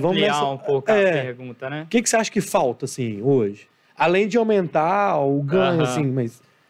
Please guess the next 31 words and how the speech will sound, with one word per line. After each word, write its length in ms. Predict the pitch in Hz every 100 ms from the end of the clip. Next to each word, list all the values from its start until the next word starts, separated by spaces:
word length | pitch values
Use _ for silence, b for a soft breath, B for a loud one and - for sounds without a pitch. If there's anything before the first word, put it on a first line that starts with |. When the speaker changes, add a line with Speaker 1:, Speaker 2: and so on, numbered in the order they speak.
| _
Speaker 2:
Obrigado 440 | 139 151 151 151 147
pela 140 | 143
pergunta, 340 | 135 131 120 120
Roger. 320 | 135 117 - b b _
É, 680 | 131 131 131 139 131 123 120 -
eu 180 | 156 156
acho 220 | 170 -
que 100 | 180
falta 480 | - - 175 190 156
o 60 |
cara 440 | 143 151 156 160 147
entender 380 | 165 165 170 147
o 100 | 175
trabalho 480 | 170 165 127 127 120
dele. 240 | 107 92 - _ _
Speaker 1:
Ah. 160 | 113 107
Speaker 2:
Primeiro, 380 | 143 143 156 196
a 80 | 180
gente 320 | 147 143 143
falou 400 | - 139 131 139
aqui 200 | 135 135
mais 240 | 127 123 120
cedo 340 | 131 127 123
sobre 280 | - 127 131
o 60 |
cara 440 | 123 127 127 120 110 -
primeiro 320 | 139 135 139
saber 240 | 143 131
seus 260 | 123 135 131
custos, 440 | - 190 - 175
né? 120 | 185